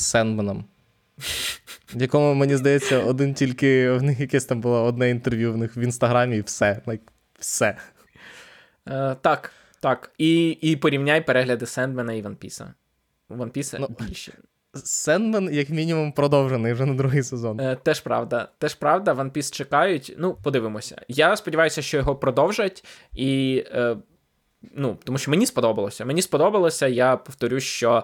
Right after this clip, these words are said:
Speaker 2: е, мені дивитися One Piece було навіть простіше, приємніше, цікавіше, ніж читати, е, мангу оригінал. Тому,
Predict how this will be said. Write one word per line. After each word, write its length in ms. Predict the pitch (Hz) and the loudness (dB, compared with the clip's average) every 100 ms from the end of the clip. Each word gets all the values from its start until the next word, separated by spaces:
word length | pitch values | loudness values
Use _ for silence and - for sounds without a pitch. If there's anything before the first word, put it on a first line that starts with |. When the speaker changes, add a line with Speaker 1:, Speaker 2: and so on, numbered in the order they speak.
| - - | -2 -6
Speaker 2:
е, 200 | 123 120 | 0 2
мені 280 | 117 123 131 | 2 2 2
дивитися 420 | 123 120 - - | 2 0 0 -2
One 120 | 113 117 | -4 -2
Piece 140 | 120 117 | -4 -2
було 340 | 110 110 107 | 2 4 2
навіть 280 | 113 110 - | 0 -4 -4
простіше, 460 | - - - 123 113 | -8 -4 -2 -2 -2
приємніше, 580 | - 113 120 113 - 117 | -2 -2 -4 -4 -6 -6
цікавіше, 420 | 123 117 117 117 | -4 -4 -4 -6
ніж 160 | 117 | -8
читати, 520 | - - 117 - 107 - - - | -8 -2 -2 0 -6 -6 -18 -4
е, 120 | 110 | -2
мангу 340 | 117 120 123 | 0 0 0
оригінал. 520 | 139 147 151 185 240 240 | 0 -2 0 0 0 -2
Тому, 400 | 123 135 131 | 0 0 0